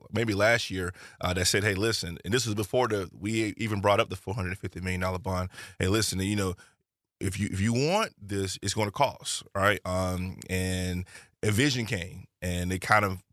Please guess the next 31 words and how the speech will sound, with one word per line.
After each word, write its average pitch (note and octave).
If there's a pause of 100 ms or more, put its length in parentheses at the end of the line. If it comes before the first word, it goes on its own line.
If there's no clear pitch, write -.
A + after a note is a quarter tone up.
forced C#3+
us F2+
to -
do F#2
it F#2
anyway. F#2
But, F#2
uh, F2+
at F2+
this A2
point, F#2+
I F#2
think G2+
it's G2
a F#2
necessary, F#2 (300)
uh, F2+
thing. F#2
I E2+
think F#2
it's F2+
gonna F#2
improve F#2+
both F#2
the F#2
quality G2
and F#2+
the G2
capacity, F#2
and, G2
um, F2+